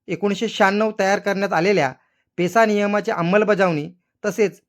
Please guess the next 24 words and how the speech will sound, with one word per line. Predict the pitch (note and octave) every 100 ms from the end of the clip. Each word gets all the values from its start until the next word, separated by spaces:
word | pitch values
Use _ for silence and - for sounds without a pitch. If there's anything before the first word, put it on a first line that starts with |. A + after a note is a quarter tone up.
| -
पेसा | F3+ - G#3+
पाच | - F#3 F#3
टक्के | G#3 - G#3
थेट | G3+ G3+
निधी | G#3+ G3+ D#3+ F3+ _ _ _ -
बाबत | D3+ E3 G#3+ A3 _ -
सविस्तर | E3 G#3 A3 A#3
आढावा | D#3+ F#3 G3+
घेण्यात | E3+ E3 E3
आला | D3+ A2 - _ _ _
आणि | F#3+ G#3 F#3 - _ _ _
अंमलबजावणी | E3 F#3+ A3 G#3+ G#3 G#3 G#3+
प्रक्रियेतील | G#3+ F#3+ G3 G#3 G#3 F#3 C#3 - _ -
अडचणी | D#3 F#3 A3+ G#3+ F3
व | F3+
उपाययोजना | F#3 F3 G#3+ G#3 F#3+ G3+ C#3+
यावर | D3+ E3+ F#3+
चर्चा | F3+ D#3+ G3+
करण्यात | F3 F#3 E3+
आली. | C3+ G#2 - _ _ _ _ _ _ _ _ -
या | F#3
दौऱ्यादरम्यान | F#3 G3 G#3 A3+ A3+ G#3 D3
ग्रामपंचायत | C3 E3+ F3 G3 F#3+ G#3+
शिरोळ, | - A3 D3+